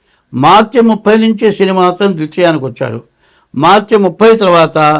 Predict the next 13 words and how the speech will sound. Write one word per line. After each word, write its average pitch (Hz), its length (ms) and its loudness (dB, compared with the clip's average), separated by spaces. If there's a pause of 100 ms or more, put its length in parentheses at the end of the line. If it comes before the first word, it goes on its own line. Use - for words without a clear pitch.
(400)
నువ్వు 175 200 0
చేసే 196 260 -2
వృత్తిలో 185 420 0
బాగా 156 320 0
ఆదాయం 147 400 -2
వస్తుంది. 113 480 -14 (760)
ఈ 185 120 0
ఆదాయం 202 540 2
ద్వారా 175 560 2 (320)
అనుకోని 185 480 2
ఆదాయం 190 420 0
బాగా 156 300 0
వస్తుంది. 120 500 -8